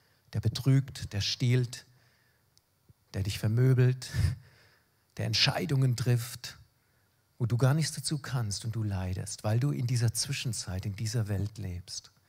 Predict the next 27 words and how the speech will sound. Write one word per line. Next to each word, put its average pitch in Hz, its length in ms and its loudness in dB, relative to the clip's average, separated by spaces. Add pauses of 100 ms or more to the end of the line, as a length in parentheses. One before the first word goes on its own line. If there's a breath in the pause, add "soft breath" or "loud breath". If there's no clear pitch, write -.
(420 soft breath)
das 98 180 -4
da 87 280 -4
ist. - 280 -12 (640 loud breath)
Und 220 400 4 (600 soft breath)
es - 140 -10
gibt 123 160 2
Leiden 131 360 6
in 170 80 0
dieser 151 260 2
Welt, 131 200 6
ich 131 120 -2
habe 120 140 2
ihn 120 80 4
schon 110 160 2
benannt, 107 320 2
aufgrund 120 400 2
der 127 80 4
Versuchungen 123 1000 -4
des 117 200 -2
Teufels. - 720 -6 (840 soft breath)
Weil 120 300 4
er 160 520 2 (360)
der, 151 100 -6 (100)
wirklich 180 420 -4
der 151 140 2
Gegenspieler 147 960 -2
ist. 107 140 -4